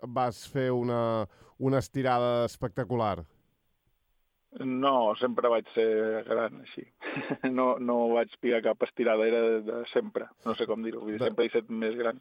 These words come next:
Speaker 1: de, als disset anys, qu-, quina, quina alçada feies? Perdona que et dis-, que et pregunti.
Speaker 2: En els, en els disset anys, no sé, en els divuit anys ja media dos, dos zero dos, que és, per això no vaig fer la mili.
Speaker 1: Perquè ets massa
Speaker 2: No.
Speaker 1: alt, no?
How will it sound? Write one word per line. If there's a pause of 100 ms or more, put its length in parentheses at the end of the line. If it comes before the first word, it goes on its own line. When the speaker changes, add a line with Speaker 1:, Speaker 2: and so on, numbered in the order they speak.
(260)
Speaker 1:
de,
als
disset
anys, (240)
qu-,
quina,
quina
alçada
feies?
Perdona
que
et
dis-, (180)
que
et
pregunti.
Speaker 2:
En
els, (100)
en
els (140)
disset
anys,
no
sé,
en
els
divuit
anys
ja
media
dos, (260)
dos
zero
dos,
que
és,
per
això
no
vaig
fer
la
mili. (1120)
Speaker 1:
Perquè
ets
massa
Speaker 2:
No.
Speaker 1:
alt,
no?